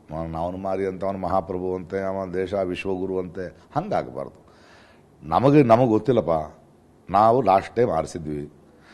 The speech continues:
ನಮ್ಮ ಸಮಸ್ಯೆಗಳು ಪರಿಹಾರ ಆಗಿಲ್ಲ, ಅದು ಯಾಕಂತ ಉತ್ತರ ಕೊಡು, ಇಲ್ದಿದ್ರೆ ನಾವು ಉತ್ತರ ಕೊಡ್ತೀವಿ, ನಿನ್ನ ಇಳಿಸ್ತೀವಿ. ಯಾಕೆ ಇಳಿಸ್ತೀವಿ ಅಂದ್ರೆ ಬರೋನಿಗೆ ಅರ್ಥ ಆಗ್ಬೇಕು, ಮತ್ತೆ ನೀನು ಮುಂದೆ ನನ್ನ ಸಮಸ್ಯೆಗಳನ್ನ ಪರಿಹಾರ ಮಾಡಿ ನಿನ್ನೂ ಇಳಿಸ್ತೀವಿ ಅಂತ. ನಾವು, ನಮ್ಮ ಕೈನಲ್ಲಿರೋದು ಅಷ್ಟೇ. So ಒಂದು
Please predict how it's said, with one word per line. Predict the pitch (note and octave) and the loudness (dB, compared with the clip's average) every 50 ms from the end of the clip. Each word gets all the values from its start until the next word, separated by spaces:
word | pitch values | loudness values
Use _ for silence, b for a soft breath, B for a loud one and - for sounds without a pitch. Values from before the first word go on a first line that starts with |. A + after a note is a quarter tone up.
| b b D#2 | b b 0
ನಮ್ಮ | E2 F#2+ A2 B2+ C3 | 2 2 2 2 2
ಸಮಸ್ಯೆಗಳು | - A2+ G#2 G2+ F#2 - F2+ F2+ B2 - | 0 0 -2 -2 -2 -4 -2 -2 -2 -2
ಪರಿಹಾರ | - F2 F2+ F2+ E2 F#2 F#2 | -4 -4 -2 0 0 2 2
ಆಗಿಲ್ಲ, | F#2 D#2 C#2+ D#2 D2+ D2+ C#2+ C2 C#2 | 2 2 2 0 -2 -4 -6 -6 -6
ಅದು | C#2+ C#2+ - - - F2 F#2 F#2 | -8 -8 -6 -2 0 0 2 2
ಯಾಕಂತ | F2 F2 F#2 A2 A#2+ - - B2+ C#3 A2+ | 4 4 4 4 4 2 -4 -10 -8 -8
ಉತ್ತರ | E2 D#2+ - - F#2 | -10 -10 -6 -6 -6
ಕೊಡು, | E2 - - D2 D2+ D2 C2 - - - | -6 -6 -6 -6 -6 -6 -6 -8 -8 -4
ಇಲ್ದಿದ್ರೆ | A2 C3+ C#3 A2+ F#2+ A2+ C3+ | -2 -2 -2 -2 -2 -4 -4
ನಾವು | A#2 G2 A2 A#2+ A#2 | -2 -2 0 0 0
ಉತ್ತರ | G#2+ F2+ - F#2 | -2 -4 -4 -6
ಕೊಡ್ತೀವಿ, | D#2 D#2+ D#2+ - A2+ C3+ A#2+ | -6 -6 -6 -8 -8 -8 -6
ನಿನ್ನ | A#2 A2 G#2 | -6 -4 -2
ಇಳಿಸ್ತೀವಿ. | F#2 G#2 A2+ G#2+ - - - - - - _ _ _ b b b b b b b b b b - | 0 0 0 0 -2 -4 -14 -16 -16 -20 _ _ _ b b b b b b b b b b 2
ಯಾಕೆ | E2+ A2+ C#3 C3+ D3+ | 4 4 4 4 2
ಇಳಿಸ್ತೀವಿ | D#3+ D#3+ D3+ - - - C#3+ D3+ D3+ | 2 2 0 0 -2 -2 0 0 0
ಅಂದ್ರೆ | C#3 C3+ C#3 D#3+ F#3+ C3 B2 A2+ - - - - - | 0 0 0 0 0 0 0 -2 -4 -12 -20 -10 0
ಬರೋನಿಗೆ | D#2+ F#2+ A#2 C#3 D#3+ F3 F3 D#3+ | 4 4 6 8 8 8 8 8
ಅರ್ಥ | C3 A2+ A#2 - - | 6 6 6 4 4
ಆಗ್ಬೇಕು, | C#3+ C#3 C3 A2+ A2 F2 D#2+ D2 - - | 4 4 4 0 -2 -4 -4 -8 -6 -4
ಮತ್ತೆ | G2 A#2 - - - | -4 -4 -2 -2 -2
ನೀನು | D3+ C#3+ C#3 C#3 | -2 -2 -2 -4
ಮುಂದೆ | B2+ A#2 A2+ A#2 B2 C#3 | -4 -6 -6 -6 -6 -6
ನನ್ನ | C3+ A#2+ A2+ A2 | -4 -2 -4 -4
ಸಮಸ್ಯೆಗಳನ್ನ | G#2 A2 G#2+ G#2+ - G#2+ G#2+ G#2 F#2 | -4 -6 -8 -6 -6 -6 -6 -4 -2
ಪರಿಹಾರ | - F2+ G2 G2+ G2 | 2 4 4 4 4
ಮಾಡಿ | G2 A2+ C3+ | 2 2 0
ನಿನ್ನೂ | A#2+ A#2 A#2 B2 C3 | -2 -2 -2 0 0
ಇಳಿಸ್ತೀವಿ | A#2 F#2+ G2 G2 - - - F2 D#2 D#2 | 0 0 0 -2 -2 -6 -10 -8 -6 -6
ಅಂತ. | C#2+ C2+ - - C#2+ | -8 -8 -10 -12 -6
ನಾವು, | D2 E2+ F#2+ | -4 -4 -2
ನಮ್ಮ | F2+ D#2+ F2 G#2 | -2 -4 -4 -4
ಕೈನಲ್ಲಿರೋದು | - B2+ C3 C3 B2+ D#3 E3+ G2+ | -4 -4 -4 -4 -4 -2 -2 -2
ಅಷ್ಟೇ. | F#2 - - - - - - _ b b b b b b b b b b - | -2 -2 -4 -10 -10 -10 -14 _ b b b b b b b b b b 0
So | - | 2
ಒಂದು | D3+ D#3 D3 D3+ D3+ D#3 D3+ | 2 2 2 0 -2 -2 -4